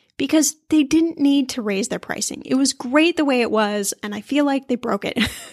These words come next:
So I went over to Acorns, and I like what they're up to. With Acorns, you can save money and you can invest it in their portfolios that I feel are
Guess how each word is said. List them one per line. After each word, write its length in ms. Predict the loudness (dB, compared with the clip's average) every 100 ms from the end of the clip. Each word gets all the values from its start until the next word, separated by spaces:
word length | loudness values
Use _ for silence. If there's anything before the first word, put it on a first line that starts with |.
| -20 -20 -20 -20 -20 _
So 300 | 0 4 4 4
I 140 | 4
went 160 | 4 4
over 160 | 4
to 160 | 2 2
Acorns, 580 | 0 0 -2 -2 -2 -2
and 320 | 0 0 0 -2
I 80 | -4
like 240 | -2 0
what 120 | 0
they're 160 | 0 2
up 160 | 0 0
to. 180 | -4 -2
With 140 | -2
Acorns, 640 | -2 -2 -2 0 0 -2 -6 _ _ _ _ _
you 100 | -6
can 160 | -2 -2
save 500 | 0 0 2 2 4
money 480 | 2 2 0 -2 -2
and 200 | -2 -2
you 80 |
can 160 | -4 -2
invest 480 | 0 2 2 0 -2
it 120 | -2
in 140 | -2 -4
their 140 | -4
portfolios 760 | -4 -6 -2 0 2 2 0 0
that 100 | 0
I 100 | 0
feel 320 | -2 -4 -2
are 400 | 0 0 0